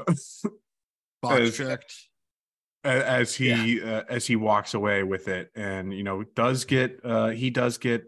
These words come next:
Speaker 1: uh, stopped by, by Braddock, the mercenary, but then because he's, uh,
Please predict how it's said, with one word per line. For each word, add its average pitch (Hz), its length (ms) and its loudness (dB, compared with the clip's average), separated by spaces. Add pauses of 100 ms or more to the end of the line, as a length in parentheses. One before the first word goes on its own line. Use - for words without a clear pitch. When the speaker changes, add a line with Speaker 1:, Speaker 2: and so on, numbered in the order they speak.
(180)
Speaker 1:
uh, 104 320 -2
stopped - 460 -4
by, 98 440 0 (760)
by 92 120 -2
Braddock, 131 540 0
the 110 80 -2
mercenary, 123 920 0 (340)
but 110 120 -2
then 113 200 2
because 104 380 -2
he's, 104 800 -4
uh, 95 520 -2